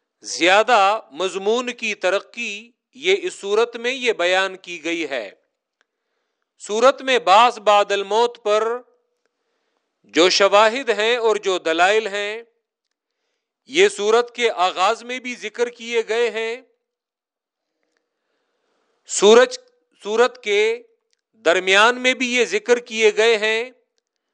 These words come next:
اور صورت کے آخر میں بھی بعض بعد الموت پر، اس بات قیامت پر دلائل یہ ذکر کیے گئے ہیں۔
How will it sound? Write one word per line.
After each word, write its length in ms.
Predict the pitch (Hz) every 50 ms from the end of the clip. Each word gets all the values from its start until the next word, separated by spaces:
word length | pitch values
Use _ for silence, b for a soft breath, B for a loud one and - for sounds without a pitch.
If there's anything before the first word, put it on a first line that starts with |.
| _ _ _ _ _ _ _ _ _ _ _ _ _ _
اور 220 | - - 151 190 208
صورت 460 | 196 - 202 220 240 254 269 262 - -
کے 140 | 254 214 175 -
آخر 400 | - 185 233 233 - 262 302 277
میں 200 | 226 202 190 196
بھی 420 | 196 226 226 196 190 196 214 214 233 _ _ _ _ _ _ _ _ _ _ _ _ _ _ _ _ _ _ _ _ _ _ _ _
بعض 440 | 95 104 151 180 220 240 254 233 226
بعد 300 | 208 208 208 202 202 202
الموت 540 | 208 208 202 202 214 233 247 240 240 _ -
پر، 160 | 190 190 208
اس 320 | 226 233 135 185 180 -
بات 280 | 165 165 180 190 202 -
قیامت 760 | 233 214 202 - 180 175 175 180 190 202 214 233 226 _ -
پر 360 | 175 170 170 180 190 208 226 _ _ _ _ _ _ _ _ _ _ _ _ _ _ _ _ _ _
دلائل 600 | _ _ - 139 160 175 190 202 220 247 254 233
یہ 200 | 220 220 247 240
ذکر 340 | - 185 208 - - 196 196
کیے 340 | 196 _ 185 190 180 175 156
گئے 220 | 143 165 160 156 143
ہیں۔ 280 | 131 135 113 101 90